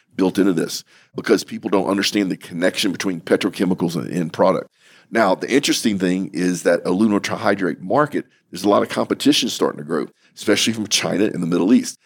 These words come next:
which actually should drive down prices, which actually helps all of us.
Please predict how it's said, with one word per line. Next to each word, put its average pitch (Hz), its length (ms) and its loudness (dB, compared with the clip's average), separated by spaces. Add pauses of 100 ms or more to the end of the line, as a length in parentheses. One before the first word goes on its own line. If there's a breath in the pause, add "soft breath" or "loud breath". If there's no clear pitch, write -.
(220 soft breath)
which - 180 -2
actually 110 320 2
should 107 220 0
drive 92 340 2
down 82 240 -4
prices, 139 680 0
which - 160 -4
actually 117 340 0
helps - 280 -2 (140)
all 190 220 6
of - 100 4
us. - 220 -8